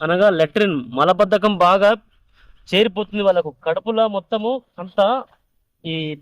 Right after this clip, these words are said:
టాక్సిన్స్, కాలకూటకాలు అంతా మొత్తము ఈ విరుద్ధమైన ఆహారాలు తినడం వల్ల ఒక్కొక్కరు నాలుగైదు రోజులకు కూడా ఒకసారి దొడ్డికి అనేది పోరు. దాని ద్వారా పోకపోవడం వల్ల మలబద్ధకం ఎక్కువై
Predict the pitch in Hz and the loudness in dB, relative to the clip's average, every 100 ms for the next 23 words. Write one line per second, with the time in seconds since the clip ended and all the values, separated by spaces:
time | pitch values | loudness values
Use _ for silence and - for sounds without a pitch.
0 | 156 160 196 226 165 147 - _ _ - | -2 -2 -2 -6 -8 -16 -18 _ _ -20
1 | 156 - 160 214 233 220 196 196 175 175 | -12 -6 -4 -4 -8 -8 -4 -2 -2 -6
2 | 190 - 190 226 240 _ _ 160 170 165 | -14 -10 -8 -8 -10 _ _ -14 -10 -8
3 | 190 220 214 185 180 202 190 185 180 170 | -4 -2 0 2 2 2 0 0 2 2
4 | 170 214 _ _ - - 151 220 202 226 | 2 -2 _ _ -20 -6 -2 0 2 2
5 | 214 240 170 180 226 226 214 214 208 196 | 4 4 2 2 4 4 4 4 4 2
6 | 220 180 185 196 160 160 208 202 202 175 | 0 0 -2 0 -2 -2 0 2 0 0
7 | 185 165 - _ _ _ _ - 165 180 | -4 -4 -14 _ _ _ _ -6 -4 0
8 | 185 226 208 214 - _ 180 202 202 214 | 2 4 2 0 -6 _ -10 -6 -2 0
9 | 208 185 190 180 185 196 196 190 170 - | 2 2 2 0 0 -2 -4 -4 -8 -2
10 | 185 | -2